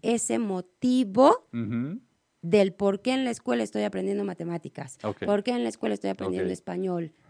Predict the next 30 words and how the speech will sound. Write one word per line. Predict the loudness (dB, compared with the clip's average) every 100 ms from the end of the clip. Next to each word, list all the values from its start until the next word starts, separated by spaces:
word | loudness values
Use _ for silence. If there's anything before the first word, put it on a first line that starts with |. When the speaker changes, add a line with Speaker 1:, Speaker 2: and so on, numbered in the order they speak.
| -10
Speaker 1:
porque | -8 -6 -4
ahí | -4 -4
vas | -4
a | -2
ver | -2 -4 -8 _ _
que | -8
es |
importante | -8 -4 -4 -4 -4 -2 -2 -2 -2 -2
porque | -4 -8
te | -6
vas | -6
a | -4
dirigir | -6 -6 -8
con | -6 -6
alguien, | -4 -6 -6
que | -8
es | -8
importante | -10 -10 -8 -6 -6
porque | -10 -8
lo | -8
vas | -8
a |
ocupar | -10 -8 -8 -10 -20 _
en | -10 -8
tu | -6
negocio. | -6 -6 -6 -6 -8
Speaker 2:
Ya. | -4
Speaker 1:
Cuando | -2 -2 -4
tú | -4
vincules | -4 -6 -4 -4 -2 -4 -10